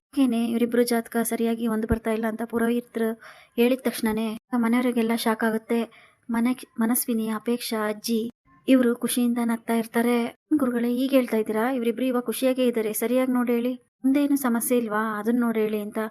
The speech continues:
ಸಂಗೀತ ಹೇಳಿದಾಗ, "ಇಲ್ಲಮ್ಮ, ಮುಂದೆ ತುಂಬಾನೇ ಸಮಸ್ಯೆಗಳಿದೆ, ಈಗಾಗ್ಲೇ ಜಾಸ್ತಿ ಕಂಟಕಗಳು ಬಂದಿರ್ಬೋದಲ್ಲ,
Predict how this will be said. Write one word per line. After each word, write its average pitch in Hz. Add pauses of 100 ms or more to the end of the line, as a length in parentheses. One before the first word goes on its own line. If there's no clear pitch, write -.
(320)
ಸಂಗೀತ 240
ಹೇಳಿದಾಗ, 214 (440)
"ಇಲ್ಲಮ್ಮ, 226 (420)
ಮುಂದೆ 254
ತುಂಬಾನೇ 233
ಸಮಸ್ಯೆಗಳಿದೆ, 220 (140)
ಈಗಾಗ್ಲೇ 247
ಜಾಸ್ತಿ 226
ಕಂಟಕಗಳು 226
ಬಂದಿರ್ಬೋದಲ್ಲ, 220